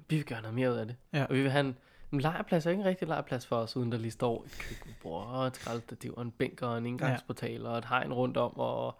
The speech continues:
Speaker 2: Ja.
Speaker 1: og så bliver det bare vildere og vildere og vildere.
Speaker 2: Vi, øh, vi får ti kvadratmeter per spejder på spejdernes lejr.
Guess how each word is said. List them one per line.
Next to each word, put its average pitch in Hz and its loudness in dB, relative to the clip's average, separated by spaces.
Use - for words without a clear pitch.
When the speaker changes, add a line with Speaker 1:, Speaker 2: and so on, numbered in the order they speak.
Speaker 2:
Ja. 135 0
Speaker 1:
og 123 0
så 147 0
bliver 160 4
det 165 4
bare 170 6
vildere 190 0
og 151 -4
vildere 156 -2
og 160 -4
vildere. 160 -4
Speaker 2:
Vi, 151 0
øh, 131 6
vi 135 0
får 160 0
ti 220 0
kvadratmeter 175 0
per 151 0
spejder 147 2
på 160 2
spejdernes 151 2
lejr. 151 -2